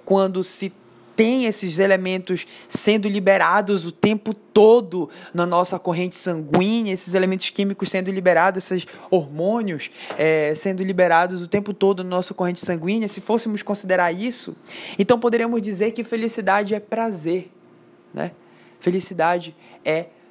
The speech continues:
prazer. Mas a pergunta que eu gostaria de deixar é que, será que é interessante tá atendendo a todo o tempo os nossos prazeres, o prazer de comer,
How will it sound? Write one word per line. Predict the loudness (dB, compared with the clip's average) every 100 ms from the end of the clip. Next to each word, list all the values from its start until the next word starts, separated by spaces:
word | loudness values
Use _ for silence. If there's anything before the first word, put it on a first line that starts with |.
| _ _ -2
prazer. | 0 0 -2 -2 -2 -4 -18 -16
Mas | -6 0 2 0 -4
a | -6
pergunta | -6 -6 -2 0 2 0
que | 2
eu | 0
gostaria | 0 -6 -10
de | -8
deixar | -8 -6 -4 -6
é |
que, | -4 -8 -8 -18 -8
será | -2 2 2 4 2 0
que | -4 -12 -10 -10 -14 _ _ 4
é | 4 4 -4
interessante | -8 -4 -2 -2 -4 0 0 -2 -6 -4
tá | 0
atendendo | 0 -2 -4 -4 -4 -6 -2
a | -4
todo | -4 _ 2 4 4 2 -6
o |
tempo | -4 -2 -2 -4 -8 -8 -10 -2
os | -2
nossos | 0 0 -2 -6 -8
prazeres, | -6 -4 -4 -2 2 2 2 -2 -10 -14 -18 -18 -4
o | -4
prazer | 0 -2 0 0 0
de | 0 -6
comer, | -8 -6 -2 0 0 -2